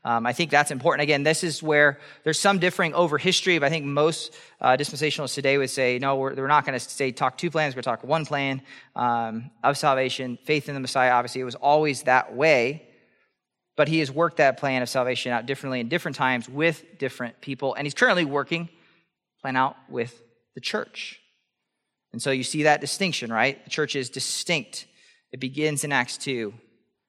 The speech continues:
There's a future for the nation of Israel. You don't see those lines being blurred, blurred, hence Israel is not the church. So another helpful graphic here is looking at these biblical covenants. It's one of the things that I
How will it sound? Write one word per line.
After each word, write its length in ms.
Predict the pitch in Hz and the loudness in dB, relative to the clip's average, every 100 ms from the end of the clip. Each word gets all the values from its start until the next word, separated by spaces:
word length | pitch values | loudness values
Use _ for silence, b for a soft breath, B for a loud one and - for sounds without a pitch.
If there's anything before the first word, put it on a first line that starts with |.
| _ - | _ -18
There's 140 | 117 | -16
a 20 | |
future 720 | 120 - 175 165 - 131 123 120 | -16 -6 -4 -2 -2 0 -2 -4
for 300 | - 131 131 | -2 0 0
the 120 | 131 | -2
nation 380 | 127 135 127 135 | -2 -2 -4 -4
of 80 | 120 | -4
Israel. 200 | 127 127 | -4 -4
You 80 | 123 | -2
don't 280 | 139 - - | -4 -4 -10
see 160 | - 143 | -6 -2
those 240 | 139 123 | -2 0
lines 300 | 127 123 117 | 0 0 -4
being 400 | - 127 120 117 B B B | -8 -6 -6 -6 B B B
blurred, 380 | 135 139 123 120 - | 0 0 0 -6 -12
blurred, 500 | 139 143 185 151 127 | -2 6 8 6 4
hence 280 | 135 135 131 | -2 -4 -6
Israel 320 | 123 127 120 | -10 -8 -10
is 120 | 113 | -8
not 220 | 113 113 _ _ _ _ _ | -10 -10 _ _ _ _ _
the 60 | 120 | -10
church. 420 | - 123 - - _ _ _ _ _ _ _ _ _ - | -8 -8 -10 -16 _ _ _ _ _ _ _ _ _ -20
So 260 | - 120 107 | -8 -4 -2
another 240 | 120 127 | -2 -2
helpful 420 | 131 120 - 117 - | -2 -2 -4 -6 -4
graphic 400 | 135 117 - 120 | 4 4 4 -4
here 300 | - 208 269 - _ _ _ _ _ _ _ _ _ _ _ _ _ | 0 2 0 -6 _ _ _ _ _ _ _ _ _ _ _ _ _
is 560 | 147 147 135 131 120 - _ _ - | 4 4 4 0 -4 -12 _ _ -6
looking 380 | 156 185 175 | -2 0 2
at 320 | 147 123 139 143 | 2 2 -2 0
these 180 | 151 | 0
biblical 300 | 131 165 131 | 2 -2 -2
covenants. 400 | 131 180 147 123 | 2 2 2 -2
It's 120 | 135 - | -6 0
one 140 | 214 | 2
of 140 | 185 | 2
the 60 | 147 | 0
things 200 | 185 151 | -4 -2
that 100 | 127 | 2
I 300 | 143 170 156 | 6 6 4